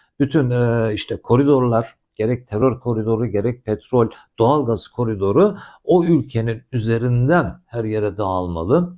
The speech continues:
ve dolayısıyla merkez ülke konumunu bulmalı. Kuzey Irak'taki işte Kürt devleti olsun, Suriye'de kurulan o terör, kurulmaya çalışılan o terör devletiyle bağlantılı, daha sonra da birleştirilecek devasa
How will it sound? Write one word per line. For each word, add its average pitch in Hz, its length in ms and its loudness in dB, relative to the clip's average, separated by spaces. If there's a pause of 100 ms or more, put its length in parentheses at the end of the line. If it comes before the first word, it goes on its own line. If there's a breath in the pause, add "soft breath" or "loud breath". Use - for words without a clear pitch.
(140)
ve 104 160 -2
dolayısıyla 123 680 -2
merkez 120 480 -2
ülke 120 260 -4
konumunu 104 540 -8
bulmalı. 107 440 -4
Kuzey 127 320 0
Irak'taki 107 540 -2
işte 87 240 -14
Kürt - 280 -6
devleti 110 420 -4
olsun, 101 460 -4 (280 loud breath)
Suriye'de 120 560 0
kurulan 117 440 -2
o 98 140 -6
terör, 110 420 0
kurulmaya 113 460 -2
çalışılan 107 580 -4
o 92 140 -8
terör 120 360 0
devletiyle 104 680 -2 (340 loud breath)
bağlantılı, 127 720 2
daha 139 200 2
sonra 127 360 -4
da 95 180 -6
birleştirilecek 120 1040 -2
devasa 113 600 -4